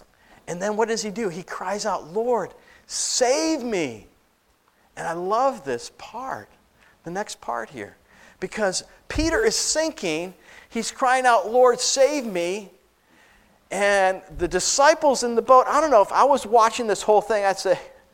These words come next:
<laughs> "Peter, see what happened now? See, you thought you could walk on water, but now you're sinking." Or, "Jesus," what, what did Jesus say? You know, "Come on, Peter." "Oh, too bad.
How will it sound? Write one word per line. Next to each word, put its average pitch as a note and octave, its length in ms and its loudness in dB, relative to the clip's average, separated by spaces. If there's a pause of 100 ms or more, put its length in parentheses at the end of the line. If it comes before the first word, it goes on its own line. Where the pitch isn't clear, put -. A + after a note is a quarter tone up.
(120)
<laughs> F3 260 6
"Peter, C#3+ 280 0
see D3+ 160 -4
what D#3 160 2
happened D#3+ 380 6
now? F#3+ 380 2 (640)
See, D3+ 200 -4
you D3+ 140 -2
thought E3 320 4
you E3 100 -2
could D#3+ 180 -4
walk E3 280 6
on E3 160 2
water, F#3+ 240 6
but D3+ 180 -4
now D#3 160 2
you're D#3+ 160 -4
sinking." F3 400 -10 (320)
Or, A3 320 6 (260)
"Jesus," C4+ 600 -2 (220)
what, A3+ 200 -2
what C4+ 140 4
did C#4 100 -6
Jesus C4+ 300 -6
say? B2+ 240 -4 (1600)
You F#3+ 60 -10
know, D3+ 120 -2
"Come C4 180 0
on, A#3+ 160 8
Peter." E3+ 360 0 (1200)
"Oh, D3 100 0
too G3+ 160 -6
bad. D3 360 6